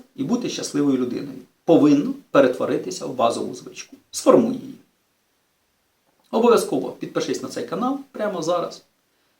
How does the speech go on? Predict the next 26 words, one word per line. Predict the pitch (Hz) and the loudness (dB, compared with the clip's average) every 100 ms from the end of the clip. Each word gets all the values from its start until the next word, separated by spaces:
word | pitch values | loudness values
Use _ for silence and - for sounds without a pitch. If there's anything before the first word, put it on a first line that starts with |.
| - | 2
Тисни | 302 - 143 | 4 4 0
лайк | 170 262 277 - _ | 2 2 0 -6 _
до | - 202 | -6 -6
цього | - 196 | -4 -4
відео | 185 185 156 | -4 -6 -6
та | 151 - 320 | -4 2 4
мудро | 320 233 | 4 0
прокоментуй. | - 131 127 117 117 - - _ _ _ - | 0 -4 -4 -8 -10 -14 -20 _ _ _ -8
Для | 190 | -2
тебе | 247 294 254 | 0 2 2
особливо | 208 - 220 208 175 | 2 0 0 2 4
важливо | 165 185 170 139 | 4 4 4 4
залучити | 170 170 170 139 | 2 2 -2 -4
до | 131 | -4
формування | 131 127 135 131 123 | -4 -2 0 0 -2
звичок | 117 147 - 127 _ _ _ | -2 -4 -4 -10 _ _ _
твоїх | 170 127 - _ _ | -2 -2 -4 _ _
близьких, | 180 277 - 269 - - _ _ _ _ _ _ _ | 2 4 4 0 -6 -8 _ _ _ _ _ _ _
е, | - 156 151 151 - | -4 -2 -2 -4 -2
оскільки | 185 185 - 202 165 - - | 0 0 -2 -4 -4 -4 -2
їх | 143 113 180 247 | -2 0 0 2
досконалість | 262 254 247 240 233 226 226 | 2 2 2 2 2 0 -6
і | 202 | -8
щасливість | - 190 180 180 170 170 | -4 -2 -2 -2 -4 -2
вигідна | 123 135 123 113 | 2 2 2 -2
тобі. | - - | -6 -12